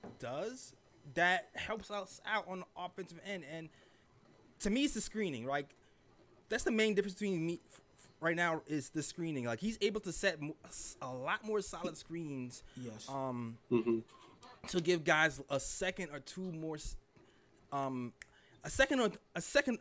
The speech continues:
Speaker 1: more or two to make decisions, and that helps out people like Derrick Rose, who's been able to take advantage. Like, as you've seen that and one drive to the basket when he set the screen on, um, on Dennis Smith Junior. Uh, it
Speaker 2: Mm-hmm.
Speaker 1: gives people like Reggie Bullock some time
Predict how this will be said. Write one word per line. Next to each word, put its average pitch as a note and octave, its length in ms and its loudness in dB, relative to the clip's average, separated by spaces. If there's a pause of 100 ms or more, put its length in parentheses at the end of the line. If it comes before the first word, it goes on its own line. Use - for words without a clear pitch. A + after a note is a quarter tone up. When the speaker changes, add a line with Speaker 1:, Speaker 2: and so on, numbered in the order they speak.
Speaker 1:
more F#3+ 260 4
or E3 160 2
two G3+ 320 -4
to - 120 -6
make D#3+ 240 -2
decisions, C3 560 -8
and B2+ 100 -6
that D3 120 -6
helps F#3+ 280 -6
out E3 160 -8
people D#3+ 320 -6
like C3+ 280 -2 (320)
Derrick B2 360 0
Rose, D3 480 0
who's C#3+ 160 -2
been C#3 160 -4
able C3+ 220 -2
to C3+ 60 -18
take C#3+ 160 -6
advantage. C3+ 480 -6
Like, C3 140 -4
as C#3 160 0
you've C3+ 80 -4
seen C#3 260 -4
that C3 260 -2 (340)
and C#3 320 -2
one C3+ 320 -2
drive C3+ 260 -4
to D3 60 -10
the C3 80 -8
basket B2+ 420 -6
when B2 140 -8
he B2+ 80 -8
set C3 180 -6
the B2+ 80 -14
screen B2+ 420 -8 (120)
on, A#2+ 200 -8
um, A#2 400 -10 (840)
on A#2 140 -8
Dennis A#2+ 220 -6
Smith G#2 140 -12 (140)
Junior. C#3 460 -6 (260)
Uh, A2+ 240 -10
it A#2+ 80 -4
Speaker 2:
Mm-hmm. A#2+ 100 -4
Speaker 1:
gives B2 180 -2
people B2 260 -10
like A#2 260 -4
Reggie A2+ 220 -6
Bullock C3 320 -6
some C3+ 140 -8
time C3 480 -6